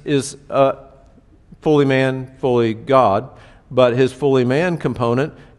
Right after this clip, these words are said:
is of Jewish heritage. Fair enough? And so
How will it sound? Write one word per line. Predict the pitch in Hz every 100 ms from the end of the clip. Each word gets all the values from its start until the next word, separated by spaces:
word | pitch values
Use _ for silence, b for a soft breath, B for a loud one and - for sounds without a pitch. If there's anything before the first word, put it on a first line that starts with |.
| _
is | 139 123 123
of | - 135 117
Jewish | 104 131 139
heritage. | 185 196 110 80 - - _ _ -
Fair | 123
enough? | 131 175 - - - b b -
And | 131
so | - 160 135